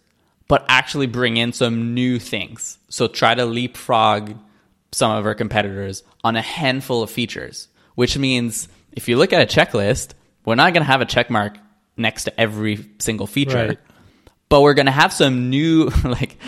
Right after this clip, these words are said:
Speaker 1: I'm trying to stretch this table metaphor, but, like, but we're gonna have, like, some, some new rows in our table
Speaker 2: <laughs>
Speaker 1: that were never there
Speaker 2: Right.
Speaker 1: before for anyone else. And
Speaker 2: You
Speaker 1: that
Speaker 2: have the required overlap, but then you stand out in s-,
Speaker 1: Yeah.
Speaker 2: in key areas.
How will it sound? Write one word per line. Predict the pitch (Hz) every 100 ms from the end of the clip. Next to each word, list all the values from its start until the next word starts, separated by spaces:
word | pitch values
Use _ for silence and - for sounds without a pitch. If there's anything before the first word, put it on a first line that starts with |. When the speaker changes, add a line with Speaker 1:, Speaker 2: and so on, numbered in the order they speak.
| -
Speaker 1:
I'm | 254 -
trying | - 107 104
to |
stretch | - 110 104 -
this | 107 -
table | - 127 107 107
metaphor, | 107 117 127
but, | 107 101
like, | 101 - - -
but | 127
we're | 131 127
gonna | 139
have, | 135 147 160 139
like, | 117 113 - -
some, | - 135 131 131
some | 123 - 131 135
new | 160 175
rows | 143 160 151 117
in | 117
our | 117
table | - 156 143 95 95 117 107
Speaker 2:
<laughs> | 190
Speaker 1:
that | 180 160 131 123 101 123
were | 131 135
never | 139 156 160
there | 131
Speaker 2:
Right. | 131
Speaker 1:
before | 113 - 131
for | 117 107
anyone | 110 104 101
else. | 156 107 67 - - - - _ - - -
And | 127 131
Speaker 2:
You |
Speaker 1:
that | 131 143
Speaker 2:
have | 160
the |
required | 139 127 - 131 127 120
overlap, | 110 107 98 92 101 -
but | 123 113 107
then | 110 110
you | 107 104 101
stand | - 107 95
out | 92 90 -
in | 107 101 92 - -
s-, | 143
Speaker 1:
Yeah. | 170 85
Speaker 2:
in | 117
key | - 107 101
areas. | 90 87 90 - _